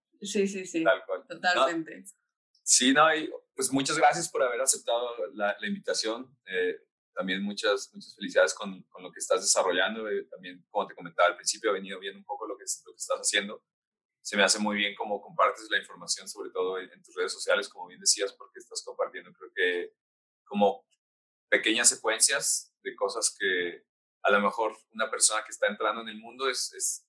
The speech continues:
Speaker 2: le estás dando como contenido muy bueno para que entre, ¿no? Creo que eso, eh, está súper,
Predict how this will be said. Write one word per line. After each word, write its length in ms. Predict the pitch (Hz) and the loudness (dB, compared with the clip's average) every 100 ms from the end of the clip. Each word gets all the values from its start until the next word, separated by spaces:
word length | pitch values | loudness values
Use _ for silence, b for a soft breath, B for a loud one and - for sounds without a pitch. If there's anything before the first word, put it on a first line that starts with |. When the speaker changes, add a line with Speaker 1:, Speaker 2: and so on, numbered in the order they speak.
| _ | _
Speaker 2:
le 100 | 98 | -6
estás 240 | - 98 | 2 2
dando 220 | 101 104 | 2 -4
como 220 | - 95 - | -12 -16 -16
contenido 400 | 85 87 87 95 | -14 -8 -6 -4
muy 220 | 98 98 | -4 -6
bueno 320 | 90 92 92 - | 0 0 0 -4
para 140 | 85 82 | -4 -4
que 80 | 85 | -8
entre, 160 | 82 _ | -12 _
¿no? 80 | _ - | _ -20
Creo 160 | 90 - | -18 -2
que 220 | 95 98 _ _ _ _ - | -2 -2 _ _ _ _ 0
eso, 720 | - 107 104 104 101 98 - _ _ _ _ | 4 4 4 2 -2 -6 -12 _ _ _ _
eh, 600 | 92 92 90 87 80 - _ | -2 0 0 -2 -6 -12 _
está 220 | - - 92 | -8 -6 -6
súper, 400 | - 98 90 | -4 -4 -4